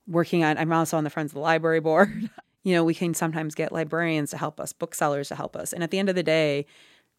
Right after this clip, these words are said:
when you're talking about fiction and things like that, yes, you want people who understand the structure of a book. And we kind of tell everybody,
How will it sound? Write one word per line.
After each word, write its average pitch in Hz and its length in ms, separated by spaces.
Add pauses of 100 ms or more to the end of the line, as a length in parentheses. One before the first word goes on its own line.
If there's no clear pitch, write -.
(180)
when 143 100
you're 143 80
talking 160 200
about - 140 (260)
fiction 165 540
and 139 80
things 147 180
like 143 120
that, 143 180
yes, 170 460 (340)
you 160 220
want 147 180
people 147 420 (120)
who - 160
understand 151 480
the 139 40
structure - 400
of 143 80
a 147 60
book. 143 300
And 135 180 (340)
we 165 160
kind 165 220
of 151 100
tell 151 200
everybody, 135 480